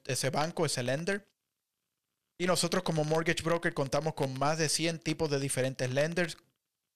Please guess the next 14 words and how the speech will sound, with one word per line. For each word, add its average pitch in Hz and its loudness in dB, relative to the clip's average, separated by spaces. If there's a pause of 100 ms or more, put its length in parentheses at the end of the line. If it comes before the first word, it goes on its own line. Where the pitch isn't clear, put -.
(140)
cubriendo 156 2 (100)
cientos 190 4
y 147 2
cientos 160 2
de 156 2
programas 143 2
hipotecarios. 151 0 (640)
Tenemos 151 2 (240)
todos, 196 2 (140)
todos, 175 2 (100)
todos 160 4
los 151 0
programas 143 2
hipotecarios 151 0